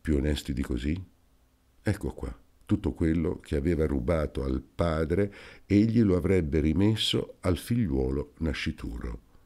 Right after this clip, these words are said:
Che colpa a lui se io poi, ingrato e sconoscente, andai a guastargli le uova nel paniere?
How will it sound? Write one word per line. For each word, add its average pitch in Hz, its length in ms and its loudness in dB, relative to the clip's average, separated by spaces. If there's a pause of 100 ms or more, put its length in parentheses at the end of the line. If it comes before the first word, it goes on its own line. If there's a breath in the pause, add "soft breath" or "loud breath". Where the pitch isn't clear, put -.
(680 loud breath)
Che - 160 0
colpa 104 320 4
a 92 60 6
lui 101 400 6
se 87 180 4
io 85 840 4 (180)
poi, 85 640 4 (300)
ingrato 87 1000 4 (280 loud breath)
e 87 640 6 (380)
sconoscente, 104 1120 6
andai 90 480 4
a 80 80 4
guastargli 78 720 0
le 78 100 2
uova 82 360 2
nel 80 180 2
paniere? 90 600 2